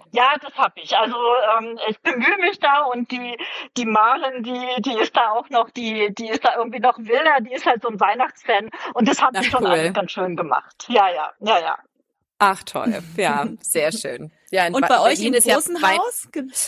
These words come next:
Speaker 2: Ach so, äh, ja, bei uns, also bei uns wurden so Mitte November die ganzen Weihnachtsbäume, wir haben so, ähm, genau, Weihnachtsbäume, die wir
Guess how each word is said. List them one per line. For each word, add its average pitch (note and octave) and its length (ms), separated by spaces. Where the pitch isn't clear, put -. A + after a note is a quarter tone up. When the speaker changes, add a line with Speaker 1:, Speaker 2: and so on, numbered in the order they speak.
Speaker 2:
Ach - 100
so, D4 200
äh, C#4 260
ja, C#4 120
bei B3+ 140
uns, E4+ 360
also C4 300
bei B3+ 180
uns C4 280
wurden B3+ 440
so B3 200
Mitte B3+ 260
November B3+ 420
die C4 120
ganzen A#3 360
Weihnachtsbäume, C#4 880
wir B3+ 80
haben G3 120
so, G3 240
ähm, F3 580
genau, F#3 220
Weihnachtsbäume, F#3 500
die F3 140
wir E3 340